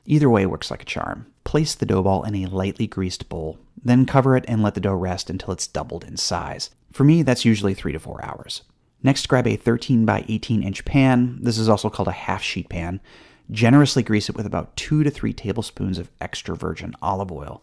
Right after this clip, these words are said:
The amount you add should be borderline excessive. Now, use your hands to spread out the oil, making sure the surface is completely covered, including all four sides of the pan.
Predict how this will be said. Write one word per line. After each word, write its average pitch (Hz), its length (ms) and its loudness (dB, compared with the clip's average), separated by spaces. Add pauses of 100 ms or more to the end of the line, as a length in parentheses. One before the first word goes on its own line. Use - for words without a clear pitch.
The 113 80 2
amount 127 220 6
you 139 120 4
add 113 220 2
should - 120 -6
be 104 80 0
borderline 101 540 2
excessive. - 680 -8 (420)
Now, - 140 -4
use 120 340 6
your 143 120 6
hands 127 420 2
to 107 80 -8
spread - 280 -2
out 104 120 0
the 107 100 -2
oil, 101 240 -2
making 98 280 -4
sure - 180 -6
the 95 80 -4
surface 98 440 -4
is 92 120 -8
completely 117 880 -4
covered, 87 480 -6 (260)
including 110 400 2
all 104 240 -2
four - 220 -6
sides 90 480 -6
of 82 100 -12
the - 80 -16
pan. - 360 -14